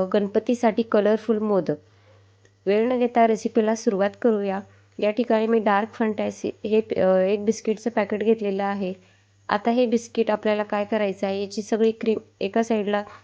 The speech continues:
म्हणजेच एका बाउलमध्ये काढून घ्यायची आहे आणि हे बिस्किट आपल्याला मिक्सरमध्ये बारीक करून घ्यायचे आहे. ब-, साईडला काढून घेतलेले क्रीममध्ये आपल्याला साखर ॲड करायची आहे. या ठिकाणी मी मिक्सरला बिस्किट हे बारीक करून घेतलेले आहे, तुम्ही बघू शकता.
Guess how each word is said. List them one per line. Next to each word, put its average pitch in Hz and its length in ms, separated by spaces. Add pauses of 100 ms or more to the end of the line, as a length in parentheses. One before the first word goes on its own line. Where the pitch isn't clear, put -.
(320)
म्हणजेच 220 360
एका 220 200
बाउलमध्ये 202 520
काढून 202 380
घ्यायची 214 300
आहे 196 260 (160)
आणि 202 280
हे 220 140
बिस्किट 214 440 (1900)
आपल्याला 220 260
मिक्सरमध्ये 220 600
बारीक 190 500
करून 208 240
घ्यायचे 208 300
आहे. 190 280 (520)
ब-, 190 460
साईडला 208 420
काढून 226 300
घेतलेले 220 440 (540)
क्रीममध्ये 233 460
आपल्याला 208 360
साखर 208 340
ॲड 214 180
करायची 208 460
आहे. 190 320 (840)
या 208 120
ठिकाणी 226 380
मी 233 160
मिक्सरला 220 560
बिस्किट 208 460
हे 214 120
बारीक 202 360
करून 220 240
घेतलेले 202 380
आहे, 190 200
तुम्ही 202 260
बघू 196 300
शकता. 190 440